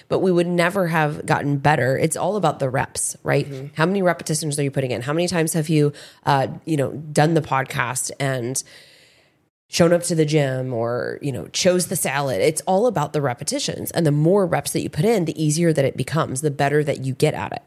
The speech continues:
Speaker 1: right? And so I think this can be applied to all areas of your life. Like, if you are not successful at something yet, it's because you're unwilling to be bad at it. And I think that concept is so good. Like, I'm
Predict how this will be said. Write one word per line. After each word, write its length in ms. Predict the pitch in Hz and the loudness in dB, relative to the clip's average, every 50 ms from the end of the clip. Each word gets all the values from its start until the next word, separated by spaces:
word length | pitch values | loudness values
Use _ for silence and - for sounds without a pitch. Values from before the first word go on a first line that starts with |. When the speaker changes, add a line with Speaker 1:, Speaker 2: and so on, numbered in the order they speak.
| _ - | _ -8
Speaker 1:
right? 300 | - 127 127 110 - - _ _ _ _ _ _ _ _ _ _ _ _ _ _ _ _ _ | -4 -4 -4 -4 -6 -8 _ _ _ _ _ _ _ _ _ _ _ _ _ _ _ _ _
And 220 | - 202 190 165 156 | -2 -2 0 0 0
so 160 | 175 165 160 | 0 2 2
I 80 | - | 0
think 280 | 160 - 185 170 170 - | 0 0 -2 -2 0 0
this 180 | 165 156 151 - | 0 0 0 -2
can 180 | - 165 151 | -4 -4 -2
be 300 | 147 151 143 143 139 135 - - - - _ _ 156 | 0 0 2 2 0 0 -4 -14 -20 -20 _ _ -4
applied 340 | 151 - - 156 160 156 147 | -4 0 2 2 2 2 2
to 100 | - 160 | 0 -2
all 200 | - 139 143 156 | 0 0 0 0
areas 300 | 120 123 139 147 143 135 | 0 0 0 -2 -2 -2
of 80 | 139 123 | -2 -2
your 140 | 135 143 156 | -2 0 2
life. 180 | 214 220 - | 0 0 0
Like, 160 | - 143 - | -2 -2 -2
if 100 | 151 135 | -2 -2
you 200 | 139 147 170 208 | 2 2 2 4
are 80 | 254 285 | 4 2
not 260 | 247 202 208 - - | 2 0 0 0 -2
successful 540 | - 175 147 - - 143 139 - - - 127 | -4 -4 -4 -4 -4 -4 -4 -4 -4 -2 -2
at 100 | - - | -2 -2
something 460 | - 117 123 - - 113 - 175 190 - _ _ _ _ _ _ _ _ _ _ _ _ _ _ _ _ _ _ _ | -4 -6 -6 -6 -6 -4 -4 -6 -6 -8 _ _ _ _ _ _ _ _ _ _ _ _ _ _ _ _ _ _ _
yet, 540 | 156 143 165 180 - - - - - - - _ _ _ _ _ _ _ _ _ _ _ _ _ _ | 0 4 4 4 4 2 -6 -8 -12 -12 -12 _ _ _ _ _ _ _ _ _ _ _ _ _ _
it's 160 | 160 151 - | -2 -2 2
because 400 | - 175 156 - 151 139 156 170 | 0 0 0 2 2 2 2 2
you're 240 | 180 185 196 - _ _ _ | 0 -2 -2 -4 _ _ _
unwilling 560 | 156 156 175 196 175 143 135 131 131 143 160 | 0 0 2 2 2 2 2 2 2 0 -2
to 100 | - - | -2 -2
be 120 | 185 214 214 | -2 -2 0
bad 280 | - 170 285 285 220 | 0 0 0 2 0
at 140 | 147 139 - | 0 0 -2
it. 40 | 98 | -2
And 120 | 85 - | -2 0
I 80 | 147 151 | -2 -2
think 220 | 147 - 185 180 | 0 -2 -2 0
that 160 | 214 208 - | -2 -2 -2
concept 500 | - - 160 170 202 208 233 214 - - | -4 -2 -2 -2 -2 -2 -4 -6 -4 -4
is 100 | 147 135 | -4 -2
so 300 | - - - - 143 147 | -2 -2 0 2 2 2
good. 240 | 147 - 226 220 - | 2 2 0 0 2
Like, 140 | 147 143 - | 0 0 0
I'm 180 | 139 151 143 | 0 -2 -2